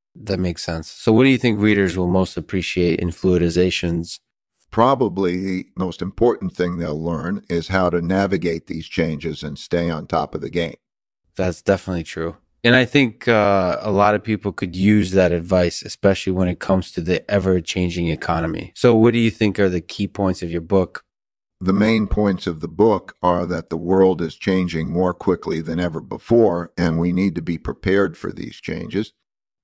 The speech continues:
Speaker 2: We need to keep our sparklers lit and remain delighted with ourselves. That's what will help us survive and thrive during these times.
Speaker 1: That's fantastic advice. <laughs> So, Ray, I really appreciate your time today, and I think a lot of people will too.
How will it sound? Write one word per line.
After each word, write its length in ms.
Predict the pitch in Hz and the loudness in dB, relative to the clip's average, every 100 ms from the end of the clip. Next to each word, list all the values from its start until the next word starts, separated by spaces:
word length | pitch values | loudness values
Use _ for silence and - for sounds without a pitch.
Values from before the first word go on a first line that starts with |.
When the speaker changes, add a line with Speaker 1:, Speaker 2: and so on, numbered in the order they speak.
| 101 | 0
Speaker 2:
We 140 | 120 | 2
need 380 | 123 131 135 - | 4 0 0 -2
to 80 | 107 | -6
keep 340 | - 110 - | -2 -4 0
our 160 | 92 92 | 0 0
sparklers 760 | - - 101 98 92 87 85 | -2 2 2 2 0 0 0
lit 380 | 92 101 90 - | 2 2 2 -2
and 160 | 87 87 | -6 -4
remain 380 | 90 92 92 | -4 -2 -4
delighted 560 | 85 82 92 95 87 78 | -4 -2 2 2 0 -4
with 180 | 73 - | -6 -4
ourselves. 640 | - - - - - - _ | -8 -8 -8 -10 -12 -20 _
That's 260 | 90 90 | -4 -4
what 220 | - - - | -4 -4 0
will 140 | 85 | 0
help 240 | 87 85 | 0 -2
us 120 | 78 - | -6 -4
survive 400 | - 82 82 76 | -4 -2 -2 -4
and 160 | 78 | -8
thrive 320 | - 80 71 | -2 -2 -2
during 220 | - 62 52 | -6 -8 -8
these 220 | 58 - | -12 -6
times. 300 | - 67 - _ _ _ _ _ | -6 -6 -12 _ _ _ _ _
Speaker 1:
That's 280 | - 87 85 | -2 -2 0
fantastic 520 | - 82 82 - - | -4 -2 -2 -4 -6
advice. 520 | 76 90 - - - _ | -10 -6 -6 -6 -12 _
<laughs> 40 | _ - - 143 165 - 165 - | _ 0 0 2 -2 0 -2 -2
So, 200 | - 120 | 2 6
Ray, 320 | 110 113 101 | 6 6 6
I 100 | 95 | 4
really 340 | 107 110 113 104 | 4 4 6 4
appreciate 540 | 95 - 95 - 95 | 2 0 0 2 2
your 180 | 87 90 | 2 -2
time 260 | - 92 87 | 0 0 0
today, 320 | 85 85 87 | 0 2 2
and 120 | 90 | 2
I 80 | 85 | -2
think 240 | - 85 | 0 -2
a 40 | 85 | 0
lot 200 | 85 82 | 0 -2
of 80 | - | -6
people 320 | 82 - 82 | -12 -10 -6
will 180 | 85 80 | -4 -4
too. 400 | - 80 78 | -6 -6 -6